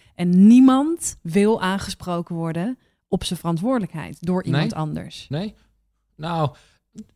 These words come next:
Speaker 2: er zijn inderdaad veel mensen die daar niet sportief op reageren als ze kritiek
Speaker 1: Ja.
Speaker 2: krijgen. Ja, dit, dat is de vraag, hè. Kun je met kritiek omgaan of
Speaker 1: Mhm.
Speaker 2: niet? Ik moet zeggen,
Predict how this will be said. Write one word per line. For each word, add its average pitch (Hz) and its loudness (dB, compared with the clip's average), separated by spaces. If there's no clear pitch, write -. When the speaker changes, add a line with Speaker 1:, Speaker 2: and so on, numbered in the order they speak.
Speaker 2:
er 135 -2
zijn 135 -4
inderdaad 101 -12
veel 131 -4
mensen 127 -4
die 117 -6
daar 107 -6
niet 131 0
sportief 139 -6
op 120 -6
reageren 123 -4
als 123 -8
ze - -6
kritiek 180 0
Speaker 1:
Ja. 220 6
Speaker 2:
krijgen. 135 -2
Ja, 135 -8
dit, 190 -4
dat 160 -2
is - -10
de - -10
vraag, 123 -6
hè. 160 -6
Kun 170 0
je 131 2
met 113 0
kritiek 131 -4
omgaan 104 -8
of 101 0
Speaker 1:
Mhm. 220 8
Speaker 2:
niet? 254 4
Ik 123 -10
moet 139 -4
zeggen, 127 -8